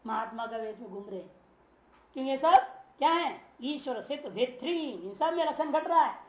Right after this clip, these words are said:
ईश्वर के द्वारा निर्मित जो मर्यादा, उसका भेदन करने वाले लोग होने के नाते, सेतु का अर्थ होता है मर्यादा,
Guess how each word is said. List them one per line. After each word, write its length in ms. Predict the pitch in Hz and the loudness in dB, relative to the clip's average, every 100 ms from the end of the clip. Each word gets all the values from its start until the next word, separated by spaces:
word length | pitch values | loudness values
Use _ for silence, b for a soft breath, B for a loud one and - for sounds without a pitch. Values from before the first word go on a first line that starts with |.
| - | -8
ईश्वर 380 | 269 302 320 311 | -6 0 4 4
के 120 | 302 | 4
द्वारा 160 | 294 285 | 2 2
निर्मित 360 | 277 294 311 302 | 2 -2 -2 -2
जो 100 | 285 | 2
मर्यादा, 760 | 277 285 320 339 453 - - - | 2 8 8 10 8 8 -2 -8
उसका 200 | - 269 | -6 -6
भेदन 560 | - 160 294 370 370 | -6 0 2 2 2
करने 260 | 339 311 311 | 0 -2 -2
वाले 180 | 294 285 | -2 0
लोग 160 | 285 | -2
होने 200 | 233 262 | -4 -6
के 80 | 254 | -6
नाते, 540 | 254 254 254 240 185 - _ | -4 -4 -4 -8 -10 -14 _
सेतु 200 | 269 262 | -6 -2
का 80 | 269 | 2
अर्थ 100 | 302 | 2
होता 160 | 294 381 | 2 2
है 80 | 370 | 2
मर्यादा, 460 | 339 285 - - | 4 2 2 -4